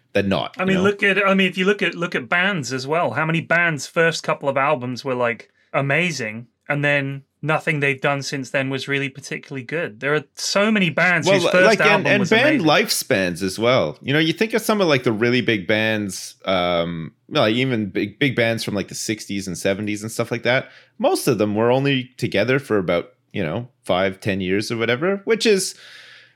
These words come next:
Speaker 1: really, uh, it, it's a long time, but it's really a short amount of time when you think how long it takes to spin up and get popular and reach,
Speaker 2: Yeah.
Speaker 1: reach the heights and, and whatnot.
Speaker 2: Yeah.
Speaker 1: You know what I mean? Like,
Speaker 2: I mean,
Speaker 1: it's
Speaker 2: most of these, most of those big bands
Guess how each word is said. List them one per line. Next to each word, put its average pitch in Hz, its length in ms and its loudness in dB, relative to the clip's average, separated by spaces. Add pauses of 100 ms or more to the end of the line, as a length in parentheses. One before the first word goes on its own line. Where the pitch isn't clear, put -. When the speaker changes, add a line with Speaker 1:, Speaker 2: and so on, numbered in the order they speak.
(200)
Speaker 1:
really, 196 400 6
uh, 135 220 0 (320)
it, 190 260 2
it's 190 200 4
a 190 80 6
long 220 260 6
time, 117 480 0 (100)
but 147 300 2
it's 190 300 2
really 247 220 4
a 113 40 4
short 160 240 4
amount 104 240 2
of 92 60 -2
time 101 240 -2
when 95 100 0
you 95 60 -2
think 127 200 -2
how 120 140 0
long 113 240 0
it 80 100 -6
takes 110 280 -4
to - 80 -10
spin - 340 -2
up 92 160 -2
and 87 100 -2
get 92 200 -2
popular 87 580 0
and 80 180 -2
reach, 95 200 -2
Speaker 2:
Yeah. 180 320 2 (180)
Speaker 1:
reach 117 300 -2
the - 100 0
heights 107 420 -2
and, 95 360 -4
and 98 160 -2
whatnot. 101 300 0
Speaker 2:
Yeah. 190 120 4
Speaker 1:
You 190 60 -2
know 117 80 2
what 117 80 2
I 117 40 -2
mean? 131 200 -2
Like, 143 160 2
Speaker 2:
I - 20 4
mean, 196 120 4
Speaker 1:
it's 185 60 0
Speaker 2:
most 208 240 2
of 202 60 -8
these, 185 220 -2
most 208 260 0
of 196 60 0
those 190 120 2
big 180 220 -2
bands 165 600 -2